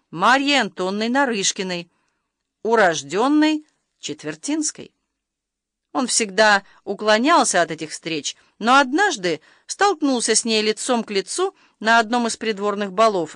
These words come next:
в Зимнем дворце и был поражён той невероятной переменой, которая произошла с ней. Ничем особенным не выдававшаяся молодая девушка превратилась в красавицу,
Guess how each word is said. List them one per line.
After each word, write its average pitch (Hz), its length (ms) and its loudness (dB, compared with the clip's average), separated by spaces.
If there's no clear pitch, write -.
в 160 80 -14
Зимнем 156 380 -4
дворце 151 520 -2
и 165 120 -16
был 165 180 -8
поражён 320 600 0
той 175 160 -4
невероятной 165 600 -4
переменой, 311 520 -2
которая 165 380 -6
произошла 156 600 -8
с - 140 -8
ней. 135 260 -16
Ничем 247 360 0
особенным 190 680 -4
не 180 120 -8
выдававшаяся 185 800 0
молодая 160 460 -2
девушка 185 540 -4
превратилась 165 600 -4
в - 60 -20
красавицу, 185 880 -2